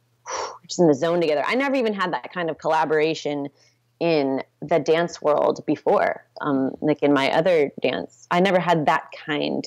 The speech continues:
of relationship with someone. Um, so it was like, boom, we trained once together, and it was like three days a week we trained for the next few years, and that was it. And she was competing, and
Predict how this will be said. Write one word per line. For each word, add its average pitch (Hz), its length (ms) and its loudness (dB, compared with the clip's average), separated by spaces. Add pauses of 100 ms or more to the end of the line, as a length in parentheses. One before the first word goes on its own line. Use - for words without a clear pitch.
of 123 360 0
relationship 135 760 0
with - 100 -4
someone. - 420 -2
Um, 139 320 2 (640)
so 262 160 0
it 262 80 2
was 262 140 0
like, 240 260 0
boom, 294 380 0
we 202 140 2
trained 226 340 2
once 226 240 2
together, 226 400 0
and 214 100 0
it 143 80 -2
was 175 160 -4
like 170 220 0
three 240 160 2
days 233 200 2
a 233 60 2
week 240 200 -2
we 226 100 0
trained 156 440 -4 (240)
for 190 100 2
the 175 80 4
next - 520 -6
few 180 140 2
years, 135 420 0
and 143 360 0
that 151 220 2
was 151 160 0
it. 156 200 2
And 160 100 0
she 254 140 -2
was 254 100 0
competing, 214 520 2
and 170 180 0